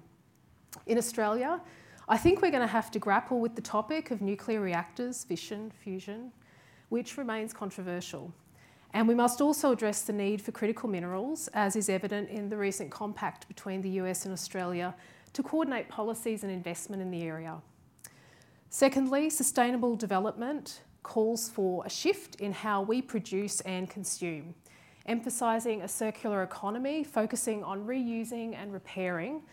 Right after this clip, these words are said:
rather than simply recycling. So really, it's essential that we minimise our ecological footprint and protect natural resources and biodiversity.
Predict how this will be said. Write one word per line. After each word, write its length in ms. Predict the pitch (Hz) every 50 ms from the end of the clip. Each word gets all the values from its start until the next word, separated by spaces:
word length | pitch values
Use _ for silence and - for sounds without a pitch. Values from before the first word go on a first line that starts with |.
| - - - - -
rather 340 | - 196 220 220 226 226 226
than 160 | 226 220 208
simply 380 | 196 - - 190 185 - 202 196
recycling. 760 | 190 175 - - - 165 170 165 - - 175 170 196 202 160 - _ _ _ _ _ _ _ _ _ _ _ _ _ - - - - - - - - - - -
So 380 | - - 277 240 233 220 - - - - - -
really, 520 | - 233 262 262 269 262 254 240 226 - 190
it's 180 | 226 226 -
essential 440 | 220 - - 220 208 208 - 240 226
that 80 | 214 156
we 100 | 170 208
minimise 500 | 214 214 220 214 208 202 196 202 214 220
our 140 | 208 190
ecological 580 | - 208 - - 202 196 190 - 196 - 190 170
footprint 540 | - - 254 - - - - 294 302 294 - - -
and 220 | - 214 208 202 -
protect 480 | - 220 - - 220 - - - -
natural 380 | 214 190 180 - - - 233 208
resources 560 | 196 190 180 190 180 180 180 180 - 202 196
and 100 | 185 180
biodiversity. 880 | 175 165 165 175 - 175 - 165 165 165 - - 190 156 156 - -